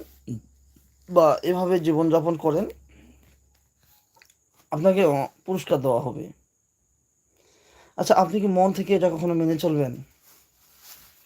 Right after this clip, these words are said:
চলবেন না, বা খুব কম সংখ্যক ব্যক্তি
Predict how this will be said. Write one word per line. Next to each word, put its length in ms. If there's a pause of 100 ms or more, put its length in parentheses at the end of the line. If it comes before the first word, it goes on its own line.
(640)
চলবেন 300
না, 140 (920)
বা 120
খুব 160
কম 260
সংখ্যক 280
ব্যক্তি 260